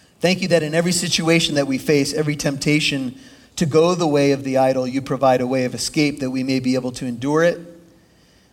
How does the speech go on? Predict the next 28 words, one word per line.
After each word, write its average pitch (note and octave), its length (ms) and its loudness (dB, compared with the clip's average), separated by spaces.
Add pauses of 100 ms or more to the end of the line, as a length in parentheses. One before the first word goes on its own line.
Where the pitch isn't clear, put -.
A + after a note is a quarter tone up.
(120)
Our C3+ 140 0
heart D#3 460 0
is C#3 160 -4
to C#3+ 100 -6
take D3 240 0
the C3 80 -4
way C#3 140 2
of C3+ 100 -2
escape C#3 500 0
every D3+ 300 0
time. D#3 560 -2 (1120)
But C#3+ 140 -6
the C#3+ 80 -6
reality, D3 600 0
Lord, C3+ 320 2
is C3 200 -2
that C3 160 2
often C3+ 680 -2
we C3+ 140 -6
don't. G2+ 280 -10 (1120)
We D3 140 -4
need D#3+ 160 -2
all D3 200 4
the D3+ 80 0
help D3 240 0
we C#3 120 -4
can B2+ 140 -8
get. C#3+ 340 2